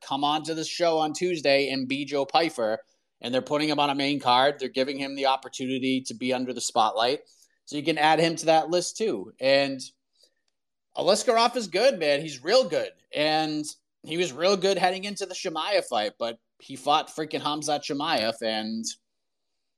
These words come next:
the fight only last, didn't even last a half a round, but he took a lot away from that one. He's, he's fought some good dudes, some guys with U F C experience, some guys who are in the U F C currently.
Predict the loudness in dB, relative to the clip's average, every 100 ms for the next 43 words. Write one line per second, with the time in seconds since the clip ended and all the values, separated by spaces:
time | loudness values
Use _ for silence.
0 | _ _ _ _ -4 4 6 6 4 2
1 | 2 2 -6 -10 -4 -4 0 0 0 -2
2 | 0 0 0 -2 2 2 0 -4 -12 _
3 | _ _ _ _ _ _ _ _ _ -4
4 | 0 -2 0 2 4 4 4 2 0 -2
5 | -2 -4 -8 _ -10 -8 -8 -8 -8 -4
6 | 2 2 2 -2 2 2 4 2 4 0
7 | 0 -2 2 4 4 0 0 0 0 0
8 | 0 0 -2 0 2 0 -2 -8 -8 -8
9 | -2 0 0 0 0 0 2 2 2 0
10 | -4 -4 -4 -4 -2 -2 -2 -2 -4